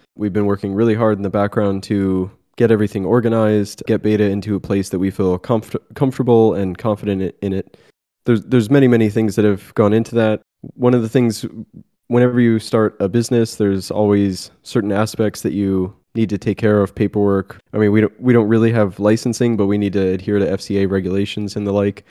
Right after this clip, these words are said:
So we just wanted to m-, make sure, take our time, make sure that we're all on board with all of that stuff. The good news is that we've talked with our solicitors some more, our lawyers, and they say that everything is all good. We're in full compliance, which is great.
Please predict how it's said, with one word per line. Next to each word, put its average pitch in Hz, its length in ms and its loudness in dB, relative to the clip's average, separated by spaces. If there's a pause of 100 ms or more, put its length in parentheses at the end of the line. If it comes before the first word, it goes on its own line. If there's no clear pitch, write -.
(100)
So 139 100 4
we 151 60 6
just 151 160 0
wanted 127 160 4
to 117 60 6
m-, 113 300 -4
make 113 200 -2
sure, 107 340 2
take 120 240 -2
our 117 100 4
time, 107 320 0
make 104 140 -4
sure 107 140 -4
that 98 100 -4
we're 98 280 -2 (480)
all 117 180 2
on 113 140 0
board 107 280 2
with 98 260 -8
all 104 240 -2
of 104 60 6
that 82 80 -2
stuff. 98 400 -4
The 98 80 -6
good 127 160 2
news 120 320 0
is 101 140 -4
that 101 220 2 (180)
we've 101 480 -4 (440)
talked 110 240 -2
with 107 120 0
our 101 400 4
solicitors 127 560 0
some 127 100 0
more, 123 240 4
our 101 140 2
lawyers, 117 560 0
and 101 400 0
they 98 100 0
say 104 200 0
that 95 140 2
everything 107 360 0
is 95 160 -4
all 95 160 -4
good. 117 420 0
We're 92 360 -2
in 98 300 -4
full 104 240 -2
compliance, 110 540 -2
which 90 140 -10
is 87 80 -16
great. 107 380 -2